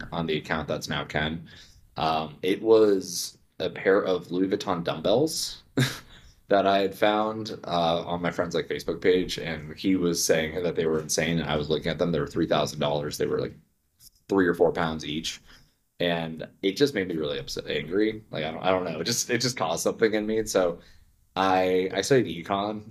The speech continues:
<laughs> and so I actually went and I broke these dumbbells down by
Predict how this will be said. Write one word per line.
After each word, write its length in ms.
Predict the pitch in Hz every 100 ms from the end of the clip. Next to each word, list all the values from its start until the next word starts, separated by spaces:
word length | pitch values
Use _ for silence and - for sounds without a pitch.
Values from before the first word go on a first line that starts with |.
| -
<laughs> 180 | 143 -
and 160 | 160 127
so 320 | - 113 104
I 60 |
actually 380 | 117 101 - 123
went 160 | 95 95
and 100 | 98
I 160 | 92 85 - - _ -
broke 320 | 95 107 107
these 460 | 113 107 95 - - -
dumbbells 480 | 92 95 101 95 90
down 480 | 90 78 78 92 90
by 340 | 85 82 82